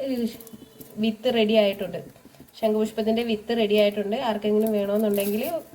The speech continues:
ഏഹ്, മെസ്സേജ് അയച്ചാൽ മതി കേട്ടോ. ഞാൻ ഇതിനകത്ത് കോൺടാക്ട് നമ്പർ വെക്കുന്നതായിരിക്കും. അപ്പം നമ്മുടെ പൂവെല്ലാം പറിച്ചെടുക്കുന്നുണ്ട്. അപ്പം നമ്മളൊന്ന് കുറച്ച്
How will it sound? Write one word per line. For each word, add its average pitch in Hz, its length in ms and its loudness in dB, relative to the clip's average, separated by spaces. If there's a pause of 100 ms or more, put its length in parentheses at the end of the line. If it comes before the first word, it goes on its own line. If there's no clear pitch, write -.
(160)
ഏഹ്, 208 240 2
മെസ്സേജ് 220 340 2
അയച്ചാൽ 196 360 -2
മതി 185 200 -4
കേട്ടോ. 240 180 2 (840)
ഞാൻ 226 180 0
ഇതിനകത്ത് 220 540 4
കോൺടാക്ട് 220 400 2
നമ്പർ 220 280 0
വെക്കുന്നതായിരിക്കും. 220 680 -4 (1500)
അപ്പം 294 200 0
നമ്മുടെ 285 280 2
പൂവെല്ലാം 269 680 2
പറിച്ചെടുക്കുന്നുണ്ട്. 247 720 0
അപ്പം 240 260 -4
നമ്മളൊന്ന് 277 460 0
കുറച്ച് 285 220 -6